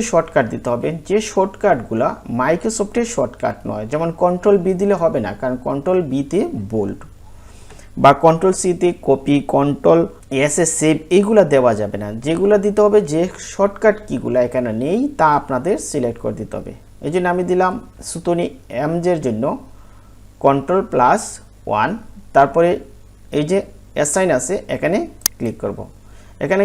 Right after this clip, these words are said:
ক্লিক করার পর দেখেন এইটাতে ক্লোজ করে দেব। নিচের দিকে দেখেন আছে ওকে, আমরা ওকেতে ক্লিক করব। আমার শর্টকাট ওয়ানের জন্য সুতনি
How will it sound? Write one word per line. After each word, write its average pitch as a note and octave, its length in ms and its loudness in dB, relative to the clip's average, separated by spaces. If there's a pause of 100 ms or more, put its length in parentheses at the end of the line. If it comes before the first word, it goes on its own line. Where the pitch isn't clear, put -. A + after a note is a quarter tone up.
ক্লিক F3+ 240 0
করার F#3 260 4
পর F3+ 80 2 (120)
দেখেন E3 240 0 (640)
এইটাতে E3+ 380 0 (600)
ক্লোজ D#3 220 4 (120)
করে F#3 220 2
দেব। F3 140 -2 (1500)
নিচের D#3 360 0
দিকে C#3+ 160 -2 (100)
দেখেন F3+ 220 0 (600)
আছে F#3 200 -2 (1500)
ওকে, E3+ 220 0 (200)
আমরা B2+ 240 0
ওকেতে D3+ 320 -4 (440)
ক্লিক A#2+ 240 -6
করব। D3 160 -6 (280)
আমার D#3+ 180 -2 (100)
শর্টকাট F3 480 -2
ওয়ানের D#3+ 380 -2
জন্য B2+ 160 -2 (440)
সুতনি F3 300 2